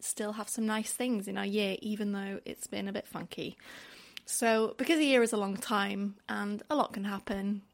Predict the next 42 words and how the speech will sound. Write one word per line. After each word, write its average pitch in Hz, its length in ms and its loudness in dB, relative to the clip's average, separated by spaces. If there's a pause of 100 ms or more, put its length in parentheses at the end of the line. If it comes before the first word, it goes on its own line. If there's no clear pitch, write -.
even 254 220 -4
if - 120 -10
we 196 80 -4
are 185 160 -4
in 190 80 -6
lockdown, 196 500 -2 (600)
I 254 120 2
know 254 120 8
from 233 140 2
experience 220 420 -4
it 190 120 -10
can 214 80 -2
be 220 80 -2
really 208 240 -4
easy 190 300 -8
to - 120 -12
forget 202 400 -6
the 208 60 -14
things 185 460 -8
that - 200 -6
actually - 320 -8
did 269 160 2
happen 208 400 -4
until 202 480 -4
something 208 360 -8
might 196 200 -8
jog 226 220 -2
our 214 80 -2
memory, 190 560 -8
or 202 460 -6
we 208 120 -6
sit - 300 -8
down 190 360 -8
and 196 140 -10
we 202 80 -4
take - 300 -10
the - 80 -20
time 214 300 -8
to - 140 -12
actually 202 380 -4
look - 320 -6
back. - 400 -6